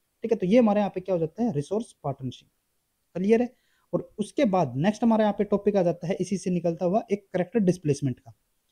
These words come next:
ठीक है। जैसे कि यहाँ पे इनमें क्या हुआ था कि resource partnership यहाँ पे हुई थी ना, उसी के बेस पे क्या होता है कि अगर ये यहाँ पे अलग-अलग घर बना लेते हैं, जैसे कि यहाँ पे हमने human nature की बात की थी, इन्होंने क्या किया कि अलग-अलग यहाँ पे घर बना लिए।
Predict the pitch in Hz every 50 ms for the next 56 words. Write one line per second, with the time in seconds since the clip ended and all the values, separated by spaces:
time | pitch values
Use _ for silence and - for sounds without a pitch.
0 | _ _ _ - 226 247 226 - _ _ _ _ - 180 170 208 202 220 202 190
1 | 180 208 214 214 208 214 208 208 226 220 214 208 202 202 214 220 220 208 180 180
2 | - 208 202 - - 196 190 185 202 202 - - - 214 196 180 - 196 196 196
3 | - 220 240 247 - - _ _ _ _ _ _ 202 202 - 262 294 262 214 262
4 | 247 254 262 233 254 240 214 175 - - 160 180 226 226 269 254 - _ - 196
5 | 196 240 254 247 247 247 240 220 196 - 233 - - 208 214 214 220 220 226 208
6 | 185 - - 180 196 180 185 170 170 170 147 123 - 127 123 147 147 - 160 180
7 | 170 151 - 170 160 160 165 180 175 147 165 170 175 175 170 160 - 165 165 170
8 | 165 156 151 151 - _ 151 - 240 262 - _ _ _ _ _ 190 208 220 220
9 | 226 214 240 226 220 - 226 214 214 - - 208 208 202 214 214 202 208 196 180
10 | 180 190 180 185 190 196 196 196 196 190 185 190 185